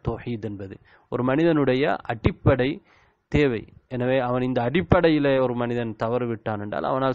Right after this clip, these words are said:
சுவர்க்கம் நுழைய முடியாது. யார் முவஹிதாக இருக்கின்றானோ அவன் சுவர்க்கம் நுழைவான். நிரந்தர நரகத்துக்கு செல்வது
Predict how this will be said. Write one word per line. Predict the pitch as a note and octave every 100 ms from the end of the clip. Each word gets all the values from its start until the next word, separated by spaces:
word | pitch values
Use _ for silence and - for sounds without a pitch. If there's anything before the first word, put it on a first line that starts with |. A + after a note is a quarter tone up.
| -
சுவர்க்கம் | C#3 - C#3
நுழைய | B2 A2 A2 C3 -
முடியாது. | A2+ B2+ C3 G2+ G2+ - - - _
யார் | B2+ C#3 C3+ A#2+ - - A#2+
முவஹிதாக | C3 C3+ D#3 C#3+ C3 A#2+
இருக்கின்றானோ | A#2+ C3 A#2+ A2 A2+ F#2 - _ _ _
அவன் | - - B2 B2+ C3+ F3 - - _ -
சுவர்க்கம் | C3 - C3
நுழைவான். | A#2+ A#2 A2 A2
நிரந்தர | G#2 A#2+ F3+ A3 A3 G3+ E3+
நரகத்துக்கு | D#3 D3+ D3+ - C3+ C3
செல்வது | C3 B2 A#2+ F3 -